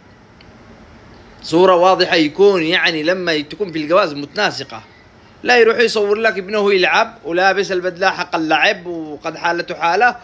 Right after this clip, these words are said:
وراح يعملوا النبي الجواز، يقول لك: "يا أخي، ليش رجعوا جوازي من السفارة بعد ثلاثة أشهر؟"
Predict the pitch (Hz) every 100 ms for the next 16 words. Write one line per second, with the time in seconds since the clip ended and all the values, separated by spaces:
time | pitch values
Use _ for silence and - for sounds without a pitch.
0 | - - - 196 202 190 190 190 202 180
1 | 160 151 135 113 - - - 156 165 233
2 | 196 202 208 208 190 180 170 170 175 170
3 | 165 175 170 - 156 156 143 143 139 139
4 | 156 151 147 135 131